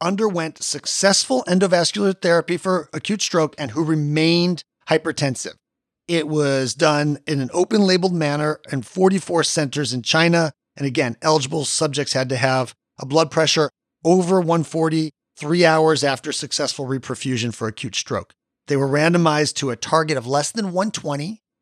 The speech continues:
or a target of let it ride between one forty and one eighty. If it was over one eighty, they brought 'em down. Everybody was brought down. And the goal was for those blood pressure targets to be hit within an hour.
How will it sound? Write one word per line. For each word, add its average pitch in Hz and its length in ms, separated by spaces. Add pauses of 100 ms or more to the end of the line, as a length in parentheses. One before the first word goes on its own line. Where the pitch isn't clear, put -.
(240)
or 185 220
a 160 60
target 151 360
of 131 120
let 143 180
it 139 40
ride 131 320
between 120 400
one 120 140
forty 113 340
and 107 180
one 113 200
eighty. 95 260
If 135 100
it 165 60
was 156 140
over 175 320
one 151 200
eighty, 131 220
they 113 120
brought 110 220
'em 113 120
down. 110 160
Everybody 123 360
was 104 160
brought - 240
down. - 120 (480)
And 156 140
the 143 60
goal 170 280
was 151 140
for 143 140
those 135 260
blood 131 260
pressure 131 280
targets 123 340
to - 100
be 117 160
hit 127 220
within 123 240
an 107 140
hour. 101 320